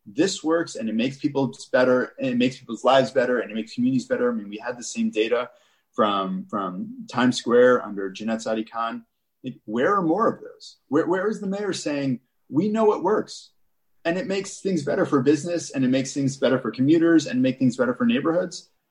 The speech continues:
We should have a hundred busways. We should have a bike network across the entire city.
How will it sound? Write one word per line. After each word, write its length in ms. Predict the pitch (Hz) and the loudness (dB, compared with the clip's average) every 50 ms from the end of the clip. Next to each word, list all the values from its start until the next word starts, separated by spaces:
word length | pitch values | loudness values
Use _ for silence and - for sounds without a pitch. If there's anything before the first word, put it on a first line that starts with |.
| _ _ _ _ - | _ _ _ _ 0
We 80 | 170 170 | 0 2
should 140 | - 208 | 2 2
have 140 | 208 202 185 | 2 2 2
a 40 | 165 | 2
hundred 420 | - - 196 220 220 214 139 - | 0 2 2 4 4 4 4 4
busways. 640 | - 95 95 - - 87 90 92 - - - - - _ _ _ _ _ _ _ _ _ _ - | 2 0 0 0 -4 -8 -10 -10 -10 -12 -14 -20 -20 _ _ _ _ _ _ _ _ _ _ 2
We 80 | 151 | 2
should 140 | 147 - 196 | 2 4 2
have 100 | 185 175 | 2 2
a 40 | 175 | 2
bike 220 | 180 185 180 - | 4 4 4 2
network 320 | 185 151 151 170 175 170 175 | 0 -2 -2 -2 -2 -2 -2
across 280 | 160 175 170 165 165 | 0 2 2 2 2
the 80 | - 175 | 0 -4
entire 360 | 160 139 156 156 - 196 170 | -4 -4 -2 -2 -2 0 -2
city. 420 | - - - 208 - 101 - - | -2 -4 -4 -4 -2 -4 -4 -6